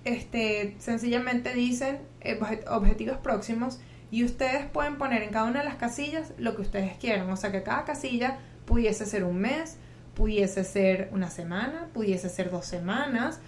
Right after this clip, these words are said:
o sencillamente no tiene que ser parejo exactamente, pero es algo que les vaya dando, r-, o sea, literalmente un mapa de ruta, ¿no? Entonces, bueno, si yo no,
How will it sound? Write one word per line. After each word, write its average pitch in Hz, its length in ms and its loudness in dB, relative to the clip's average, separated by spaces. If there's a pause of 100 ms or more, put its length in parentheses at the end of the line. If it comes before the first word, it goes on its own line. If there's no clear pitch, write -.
(160)
o 214 100 -2
sencillamente 220 720 -2
no 220 160 0
tiene 220 260 -2
que 269 100 -2
ser 233 280 -2
parejo 220 340 2
exactamente, 269 920 -2 (300)
pero 247 180 2
es 269 60 2
algo 330 220 2
que 311 80 2
les 240 160 2
vaya 226 380 2
dando, 247 580 0
r-, 226 340 -8
o 202 40 -6
sea, 202 180 -2
literalmente 220 720 0
un 240 220 2
mapa 226 300 2
de 196 80 4
ruta, 202 400 2
¿no? 240 200 -2 (460)
Entonces, 214 500 0
bueno, 196 240 2
si 190 160 -2
yo 190 480 0 (240)
no, 277 320 -2